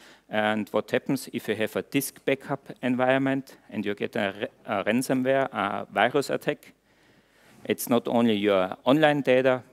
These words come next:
but also your backup data can be encrypted with this virus. Yeah? And it's, uh, happens so many times. We will see this later on in the last few months. Yeah? And therefore, more and more customers now rethink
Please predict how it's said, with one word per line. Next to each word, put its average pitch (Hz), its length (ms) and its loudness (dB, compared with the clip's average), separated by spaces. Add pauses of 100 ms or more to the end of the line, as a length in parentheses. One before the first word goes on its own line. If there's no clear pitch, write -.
(120)
but 107 160 -4
also 110 240 -4
your 98 240 0
backup - 400 -2
data 87 340 -6 (360)
can 98 200 -2
be 95 240 -2 (260)
encrypted - 600 -8 (360)
with 98 200 -12
this - 260 -10
virus. 80 480 -8 (580)
Yeah? 101 180 -10 (1300)
And 101 200 -2
it's, - 360 -4
uh, 95 220 -2
happens 131 360 -4
so - 300 -4
many 131 280 -2
times. 120 480 -8 (260)
We 107 80 -8
will 101 100 -6
see 101 160 -8
this 101 420 -10
later 95 360 -6
on 90 240 -8 (960)
in 107 80 -4
the 110 100 -6
last 101 340 2
few 101 160 -2
months. 98 500 -4
Yeah? 90 200 -8 (280)
And 110 140 -4
therefore, 127 380 4
more 117 180 4
and 131 140 0
more 120 140 0
customers 127 600 -2
now 104 280 -4
rethink 131 640 -2